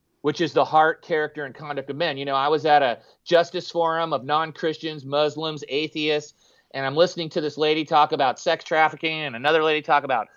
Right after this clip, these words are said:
the orphan epidemic. And then yours truly is number three in the batting order presenting. And I did the most politically incorrect thing. I said, "You know how much I respect you, woman number one,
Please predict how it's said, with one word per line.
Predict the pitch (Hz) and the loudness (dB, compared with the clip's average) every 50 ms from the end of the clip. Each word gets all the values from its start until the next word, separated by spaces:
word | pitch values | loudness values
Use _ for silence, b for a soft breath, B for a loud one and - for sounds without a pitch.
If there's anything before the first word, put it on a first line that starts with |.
| b b | b b
the | - 127 | -10 -6
orphan | - 143 156 170 160 175 160 156 | 0 2 2 2 2 0 -4 -4
epidemic. | 156 156 - 156 143 151 147 151 151 147 151 - _ _ _ _ | -4 -4 -6 -6 -6 -4 -6 -4 -6 -8 -10 -10 _ _ _ _
And | - 139 143 | -12 -8 -6
then | 139 131 131 | -6 -4 0
yours | 156 180 190 190 | 2 2 2 2
truly | - - - 196 175 175 175 175 175 170 | 0 -2 0 2 2 2 2 2 2 0
is | 156 135 131 | 0 -2 -2
number | 143 - 143 139 120 | -4 -2 -2 -2 -4
three | - - 170 175 175 175 | -4 -6 -4 -2 0 0
in | 175 160 | 0 0
the | 147 120 | -2 2
batting | - 151 151 156 160 160 156 | 4 4 6 6 4 2 0
order | 156 156 156 151 151 156 151 | 0 0 2 2 2 0 -2
presenting. | 147 - 160 135 120 151 156 160 156 - 160 156 156 156 156 - b b b b b b b b b - | -2 -4 -6 -4 -2 -2 -4 -4 -4 -6 -6 -6 -6 -10 -12 -18 b b b b b b b b b -8
And | 139 143 139 | -6 -6 -2
I | 127 143 170 185 185 | 2 4 4 4 4
did | 139 170 180 170 170 165 | 2 0 0 0 0 0
the | 143 156 | -2 -4
most | 151 143 135 127 - - | -4 -4 -4 -4 -6 -2
politically | - 170 151 147 156 180 190 196 185 190 190 190 185 180 - - | 0 0 0 2 2 2 2 0 -2 -2 -2 -2 -2 -2 -4 -4
incorrect | - 196 208 208 208 - 202 180 175 170 165 160 - | -4 -2 -2 -2 -2 -4 -2 0 2 2 0 0 -2
thing. | - 160 147 127 117 107 104 104 - _ _ _ - | -4 -4 -4 -4 -4 -6 -12 -14 -20 _ _ _ -4
I | - 147 147 147 | 0 2 2 2
said, | 147 - 175 156 143 139 131 127 - _ _ - | 2 0 -2 0 0 0 0 -4 -8 _ _ -12
"You | 143 143 | -8 -6
know | 156 165 | -4 -4
how | 160 | -2
much | 165 175 170 190 | -2 -2 0 0
I | 175 | 0
respect | 175 175 170 - 185 175 175 - | 0 0 -2 0 -2 -2 -2 -2
you, | 180 190 165 139 127 151 165 - | -4 -2 0 0 0 -2 -4 -4
woman | 127 147 147 139 143 135 | -2 -2 -2 -2 -2 -4
number | 131 131 123 123 120 | -4 -4 -2 -2 -2
one, | 113 117 110 113 120 151 | -2 -4 -6 -6 -8 -12